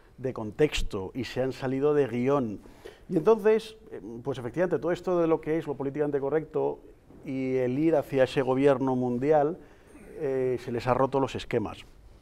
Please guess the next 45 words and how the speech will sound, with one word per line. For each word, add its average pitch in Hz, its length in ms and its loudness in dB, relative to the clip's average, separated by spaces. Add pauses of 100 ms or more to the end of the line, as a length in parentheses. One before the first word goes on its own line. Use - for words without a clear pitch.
(600)
Yo 151 140 0
creo 196 120 0
que 180 60 -2
estos 156 180 -4
días... 160 180 0 (380)
y 143 100 0
entonces 143 240 4
dentro 196 300 6
de 196 80 4
esto, 196 160 -2
evidentemente, 156 600 2 (640)
uno 143 200 0
de 151 40 4
los 147 120 4
puntales, 143 680 2
sin 104 240 -10
duda, 117 240 0
es, - 240 -4
es - 160 -12
Trump. 104 260 0 (680)
Entonces 101 220 -10
hay 98 80 -6
que 110 80 -4
ir 107 80 -4
contra 113 320 0
él, 101 180 0 (400)
aunque 117 300 2
sea, 127 300 2
como 113 200 -2
hemos 107 180 -6
dicho, 113 300 -4
haciendo 110 320 -2
el 104 80 -2
ridículo, 131 480 2
sabiendo 117 300 -2
que 113 100 -4
no 110 80 -2
va 107 120 0
a 104 80 -4
prosperar, 131 640 4 (400)
pero 139 160 0
ya 147 140 4
efectivamente 139 440 0
siembras 123 520 0
la, 110 300 -2